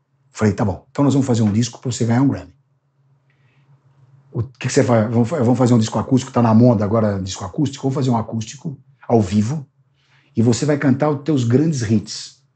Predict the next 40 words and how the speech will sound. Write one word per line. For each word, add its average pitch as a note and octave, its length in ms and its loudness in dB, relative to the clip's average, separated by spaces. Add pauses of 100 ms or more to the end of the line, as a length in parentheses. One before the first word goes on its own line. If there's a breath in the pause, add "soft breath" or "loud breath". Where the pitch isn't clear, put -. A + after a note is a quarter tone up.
E C3+ 60 0
pode G#3+ 220 -2
colocar D#3 240 2
uma C#3 100 2
música A#2 280 0
nova, B2+ 420 0 (260 soft breath)
colocar B2 240 0
dois C3 180 4
convidados, B2 400 2
coloca A#2 240 -2
a A2 40 -2
Simone, A#2 420 2
que - 60 -10
você G#2 120 -10
gosta, A#2+ 360 -2
a G2+ 40 -6
Zizi G#2+ 600 -4 (380 soft breath)
e G2+ 60 -6
tal, C3 460 0 (420 soft breath)
que - 80 -14
vocês - 180 -10
são A2 140 -2
seus G#2 220 -2
amigos G#2+ 400 2
e - 40 -14
tal." C3 220 -2
Você, - 160 -16 (2000)
"Ah, G2+ 320 0 (1800)
tá E3+ 100 4
bom. B2 320 0 (720)
Ó, B2+ 80 2
só C3+ 140 2
que C#3 60 0
eu D3+ 40 4
vou C#3 80 6
chamar C#3 200 4
o C3+ 60 6
Mug C3+ 300 4
pra C3 140 -2
produzir." C3 440 -4